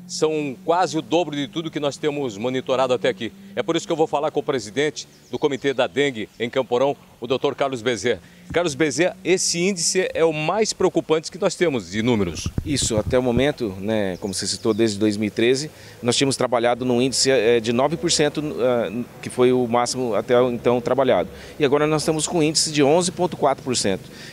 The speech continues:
Speaker 2: Esse é um índice, eh, bastante, eh, eh, alto, né,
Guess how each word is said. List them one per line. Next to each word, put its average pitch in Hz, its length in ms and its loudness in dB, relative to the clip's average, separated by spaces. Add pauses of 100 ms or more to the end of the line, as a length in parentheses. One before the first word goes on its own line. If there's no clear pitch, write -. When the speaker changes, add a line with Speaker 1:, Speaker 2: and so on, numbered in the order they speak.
Speaker 2:
Esse 120 180 2
é 143 40 4
um 135 100 4
índice, 135 280 2
eh, 123 120 4
bastante, 117 540 0
eh, 98 680 0
eh, - 20 2
alto, 123 400 2
né, 139 100 0